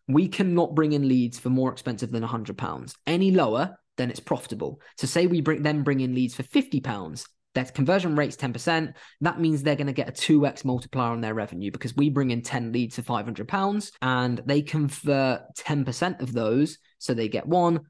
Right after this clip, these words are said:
that's a thousand pound in revenue or five hundred pound ad spend, so it's a two X multiplier. And so that's how you need to work it out. But, but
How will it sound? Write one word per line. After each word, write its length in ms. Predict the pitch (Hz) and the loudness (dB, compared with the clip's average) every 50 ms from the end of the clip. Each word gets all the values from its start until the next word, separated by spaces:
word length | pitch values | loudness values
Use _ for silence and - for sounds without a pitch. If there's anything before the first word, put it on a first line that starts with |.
| _ | _
that's 160 | - - - | -8 -8 -8
a 60 | - - | -6 -2
thousand 400 | - 180 175 180 170 160 156 143 | 0 2 2 2 2 0 -2 -2
pound 200 | 139 139 135 131 | 0 -2 0 0
in 120 | 123 127 | 0 0
revenue 400 | 139 139 131 131 135 135 131 123 | 0 0 0 0 0 2 2 0
or 80 | 107 123 | -2 -2
five 240 | - - 165 156 | -2 0 0 0
hundred 180 | 147 139 123 120 | 0 -2 -4 -4
pound 160 | 127 120 120 | -4 -4 -4
ad 140 | 123 120 120 | -4 -6 -6
spend, 240 | - - 123 120 117 | -4 -4 -4 -4 -4
so 80 | - | -6
it's 120 | 120 - - | -8 -8 -8
a 40 | 110 | -8
two 260 | - - - 131 117 | -4 -2 0 0 0
X 180 | 92 - - | -2 -4 -6
multiplier. 560 | - - 85 - - - - - - - - - - - - - - - - | -8 -8 -8 -8 -10 -8 -8 -8 -6 -8 -10 -12 -16 -18 -20 -20 -20 -14 -10
And 80 | - 135 | -6 -2
so 80 | - | 0
that's 180 | 147 156 147 - | 0 0 0 0
how 80 | - 156 | 0 0
you 80 | 151 | 0
need 120 | 143 135 - | 0 0 0
to 40 | |
work 160 | 123 123 120 120 | -2 -2 -2 -2
it 40 | |
out. 260 | 123 98 82 113 - - - - | -4 -4 -4 -6 -10 -10 -6 -4
But, 240 | 147 135 - - | -4 -4 -4 -2
but 220 | - 139 123 - | -2 -2 -2 -4